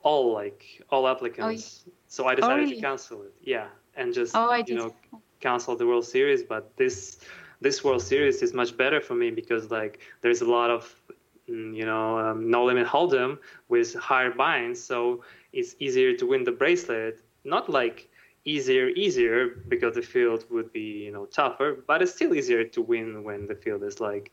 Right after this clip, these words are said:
Speaker 1: two hundred people. So,
Speaker 2: Mm-hmm.
Speaker 1: yeah, so, but I skip it. It's okay, you know, I'm so tired to play poker and to see this bad weather in Moscow now. So
Speaker 2: <laughs>
Speaker 1: we want to go to somewhere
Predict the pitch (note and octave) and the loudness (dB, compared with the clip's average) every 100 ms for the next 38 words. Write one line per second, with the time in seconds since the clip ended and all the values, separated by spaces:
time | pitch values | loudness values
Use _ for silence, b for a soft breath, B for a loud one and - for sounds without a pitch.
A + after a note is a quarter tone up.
0 | - B2 A#2 A2+ A2+ A2+ A2 A#2+ C3+ D3+ | -6 -2 2 2 0 -2 -4 0 0 0
1 | - b b b b _ _ _ _ _ | -8 b b b b _ _ _ _ _
2 | _ _ _ _ _ - - A#2+ A#2 A2+ | _ _ _ _ _ -14 -2 2 4 4
3 | A#2 A2+ G#2 B2+ A2+ G#2+ G#2 A2 - A2 | 4 2 -2 -2 0 0 -2 -4 -4 -2
4 | G#2 G#2 - - A2+ A#2 A2+ - - - | -4 -8 -8 -2 0 0 -2 0 0 0
5 | A2 A2+ - - - B2 - A#2 A#2 A#2 | -2 -4 -4 -2 0 0 2 2 4 2
6 | A2+ - A#2 A2 A2 A#2 A#2+ - - - | 0 -6 -8 -6 -6 -6 -8 -14 -8 -4
7 | B2 A#2+ A#2+ A#2+ A#2+ A#2 A#2 A#2 - A#2+ | -4 0 0 2 2 2 2 -2 -4 -6
8 | - - A#2+ A2+ A2+ A2+ A2+ - - A2+ | -6 -4 0 2 2 2 0 -8 -4 -2
9 | A2 A#2+ A#2+ A#2 A2 - A#2 A#2+ A2+ A2+ | 0 2 2 2 -2 -2 0 2 2 0
10 | G#2+ - - - A#2+ A#2+ - - A2+ B2 | -4 -6 -18 -8 -2 -2 -2 -2 0 2
11 | C3 C3 C3 C3 - C#3+ C#3+ C#3+ D3 C#3+ | 2 2 0 -2 -4 -4 0 0 0 -4
12 | B B B B F3+ - - A#2 A#2+ C3+ | B B B B -6 -2 2 4 4 4
13 | B2 A#2+ A#2+ A#2+ A#2 A#2 A#2+ - B2 B2 | 0 -2 0 2 2 0 -2 0 0 2
14 | A#2+ A#2 A#2 B2+ C3+ | 2 2 0 -2 -4